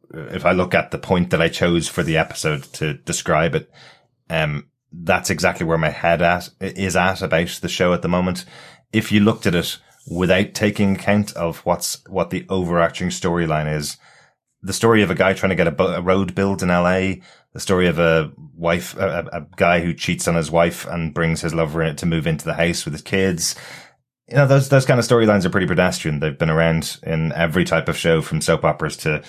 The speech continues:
to science fiction movies, you know. Um, but viewing it through the idea of these manipulations will lead to a war, a battle, will lead to what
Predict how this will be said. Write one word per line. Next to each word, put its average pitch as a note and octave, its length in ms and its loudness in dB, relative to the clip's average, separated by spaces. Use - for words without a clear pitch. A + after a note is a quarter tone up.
to D2 360 -6
science E2 300 0
fiction D#2+ 300 -2
movies, C#2+ 360 -4
you D#2 80 -2
know. D#2+ 140 2
Um, D#2 460 0
but F2+ 200 -2
viewing G#2 380 4
it - 160 0
through F#2 340 0
the E2+ 120 2
idea E2 480 4
of D#2 420 -4
these E2+ 320 0
manipulations E2+ 680 2
will E2+ 200 0
lead E2 360 0
to E2 480 -2
a D#2+ 100 -2
war, D#2 480 -4
a D#2 80 -4
battle, E2 560 0
will F2+ 200 0
lead F2 300 2
to E2+ 500 -2
what F2+ 340 2